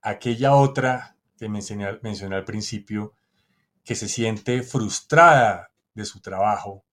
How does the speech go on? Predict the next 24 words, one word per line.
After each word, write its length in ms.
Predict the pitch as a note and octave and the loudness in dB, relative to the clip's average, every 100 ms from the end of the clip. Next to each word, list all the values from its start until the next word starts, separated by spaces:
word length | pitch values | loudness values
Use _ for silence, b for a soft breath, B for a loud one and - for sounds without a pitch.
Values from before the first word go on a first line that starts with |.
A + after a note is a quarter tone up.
| _ _ _ | _ _ _
y 120 | G#2+ G2+ | -20 -16
que 120 | G2+ | -12
solamente 680 | A2 A2 B2 B2 A2+ A2+ A#2 | -8 -6 -4 -4 -6 -6 0
va 220 | A#2+ A#2 | 2 2
porque 600 | A#2+ A#2+ - G2+ F#2 _ _ | -4 -12 -14 -14 -14 _ _
necesita 480 | A2 F#2+ F2 F#2 A2+ | -16 -14 -16 -12 -8
ganarse 460 | A#2 G#2+ F#2 F2+ G#2+ | -6 -6 -8 -8 -8
un 480 | G#2+ G#2 G#2 G#2 G#2 | -6 -6 -6 -8 -8
sueldo 540 | - A#2 G#2 G2+ G2+ | -4 -2 -2 -6 -8
cada 240 | G#2 G2 | -6 -8
quince 340 | - G2+ F#2+ F#2 | -8 -12 -10 -12
días. 520 | F2+ _ - - _ _ _ b b b b b b | -14 _ -20 -20 _ _ _ b b b b b b
Entonces, 760 | G2+ F#2 G#2+ G#2+ B2 - - _ _ _ _ _ _ _ _ _ _ - | -12 -4 -2 -2 -4 -4 -10 _ _ _ _ _ _ _ _ _ _ -12
eh, 320 | A2+ G#2+ - | -8 -8 -6
esa 220 | C3+ E3 | -2 -2
persona 380 | E3+ C#3 B2 C#3+ | -2 -4 -2 -2
que 80 | D3+ | -2
es 60 | D3 | -2
más 160 | C#3+ | -2
feliz 300 | D3 C3+ C3+ | -4 -6 -6
y 40 | C3 | -10
se 80 | |
siente 260 | G#2+ G#2+ A#2+ | -10 -8 -6
realizada, 760 | C3 A2+ F#2 G#2+ F#2+ F#2+ - | -6 -6 -8 -6 -4 -6 -10